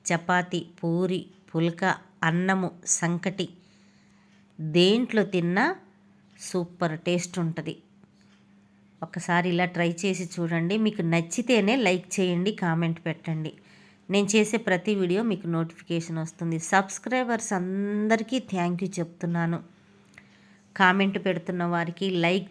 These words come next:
చేస్తున్న వారికి థ్యాంక్ యూ చెప్తున్నాను. ప్రతి ఒక్కరు సపోర్ట్ చేస్తున్నందుకు అందరికీ ధన్యవాదాలు తెలుపుకుంటున్నాను. నా పేరు రాహేలమ్మ బుజ్జి. నేను చేసే వీడియో మీ అందరికీ రావాలి అంటే,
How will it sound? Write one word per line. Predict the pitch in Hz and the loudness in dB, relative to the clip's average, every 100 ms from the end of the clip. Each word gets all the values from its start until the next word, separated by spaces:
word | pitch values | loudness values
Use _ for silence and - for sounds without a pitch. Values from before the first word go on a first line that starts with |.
| - | -2
చేస్తున్న | 196 190 180 175 165 | -2 -2 -4 -2 0
వారికి | 165 170 214 285 - _ _ _ _ _ - | 0 0 -2 -4 -8 _ _ _ _ _ -2
థ్యాంక్ | 170 175 175 | 0 0 -4
యూ | 185 | -6
చెప్తున్నాను. | 170 165 - 180 180 185 220 214 | -8 -8 -6 -4 -2 -2 -4 -2
ప్రతి | 175 175 175 | -4 -2 -4
ఒక్కరు | 175 185 - | -4 -6 -4
సపోర్ట్ | 175 180 180 180 175 | -4 -4 -4 -6 -6
చేస్తున్నందుకు | 175 175 175 180 175 175 226 285 - - _ - _ 160 | -6 -6 -6 -4 -4 -4 -6 -8 -12 -20 _ -20 _ -6
అందరికీ | 175 185 185 196 170 | -2 -2 -2 -2 0
ధన్యవాదాలు | 170 175 175 170 175 175 175 | 0 0 2 2 2 0 -2
తెలుపుకుంటున్నాను. | 165 165 - 170 165 175 175 175 196 202 - _ - | -4 -4 -6 -6 -4 -4 -2 -2 -4 -10 -20 _ -6
నా | 160 | -2
పేరు | 175 175 180 175 | 0 0 2 2
రాహేలమ్మ | 165 160 190 185 180 180 175 | 2 0 0 0 -2 -2 -2
బుజ్జి. | 165 160 - 214 214 - _ _ - 160 | -4 -4 -2 -2 -4 -10 _ _ -12 -4
నేను | 170 165 | -4 -2
చేసే | 185 180 208 196 | -4 -2 0 2
వీడియో | 180 180 185 | 0 0 0
మీ | 180 175 | 0 0
అందరికీ | 170 175 185 180 185 | -2 -2 -4 -4 0
రావాలి | 175 170 180 180 175 | 0 2 2 0 0
అంటే, | 170 170 | -2 -2